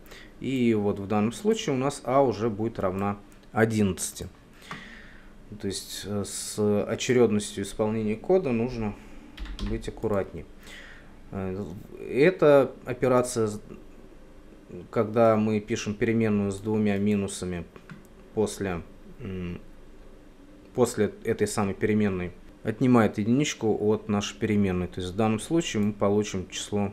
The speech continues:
девять. Кроме того, мы можем записать нашу операцию и таким вот образом.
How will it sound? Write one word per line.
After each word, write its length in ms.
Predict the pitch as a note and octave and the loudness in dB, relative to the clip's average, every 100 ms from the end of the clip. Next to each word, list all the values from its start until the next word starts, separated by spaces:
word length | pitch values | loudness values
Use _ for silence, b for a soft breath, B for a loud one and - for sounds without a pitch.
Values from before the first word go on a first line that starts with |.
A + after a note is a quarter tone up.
| - | -8
девять. 640 | - G#2+ G#2 G#2+ F#2 E2+ - - - - - - - | -6 -4 0 0 0 -4 -14 -18 -20 -20 -18 -18 0
Кроме 260 | D3+ F3 F3+ | 8 10 12
того, 300 | F#3+ G#3+ G3 | 12 12 12
мы 160 | D#3+ | 10
можем 640 | D#3 D#3 D3+ C3 A#2 G#2 - A2+ | 8 8 6 6 6 2 -4 -4
записать 720 | A#2+ B2+ - D3 C#3+ - - - | -2 0 8 10 10 6 -12 -14
нашу 720 | - A#2 A#2+ A#2+ - G#2+ G#2 - | -2 4 4 4 2 4 4 4
операцию 580 | A#2 C#3+ F#3 F#3+ B2+ | 4 8 8 8 4
и 120 | B2+ C#3+ | 4 4
таким 480 | - B2+ C3 A2 | 4 4 4 4
вот 160 | F#2+ - | 4 4
образом. 480 | G#2+ G2 F2 E2 | 2 2 -4 -6